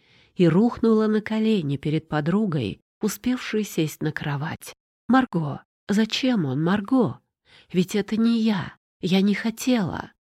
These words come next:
"Я знаю, Мэри". Марго казалась абсолютно спокойной и даже равнодушной. Меня это удивило. Я бы на её месте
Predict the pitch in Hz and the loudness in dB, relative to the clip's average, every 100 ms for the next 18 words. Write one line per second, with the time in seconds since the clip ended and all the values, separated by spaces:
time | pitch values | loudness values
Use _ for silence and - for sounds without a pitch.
0 | _ _ 233 247 226 240 254 180 113 139 | _ _ 0 2 2 2 2 0 0 -2
1 | 123 110 - _ _ _ - 180 170 165 | -4 -8 -14 _ _ _ 2 4 4 4
2 | 165 202 196 220 214 214 - - 160 151 | 2 2 2 2 0 -2 -8 -6 -2 0
3 | 165 190 196 - 214 - 262 208 135 - | 0 0 -2 -2 -8 0 0 2 0 -6
4 | - _ _ _ _ - 180 170 208 220 | -12 _ _ _ _ 0 2 2 2 2
5 | 220 214 214 202 170 123 - - - - | 2 0 0 0 -2 -4 -8 -6 -8 -12
6 | _ _ _ _ _ - 170 139 151 175 | _ _ _ _ _ 0 2 2 2 0
7 | 202 196 208 233 160 127 - - _ _ | -2 -2 0 0 0 -2 -4 -8 _ _
8 | - 156 165 190 190 170 147 143 151 143 | -4 0 2 2 4 2 2 -2 -2 -2
9 | 127 - - - | -6 -12 -16 -16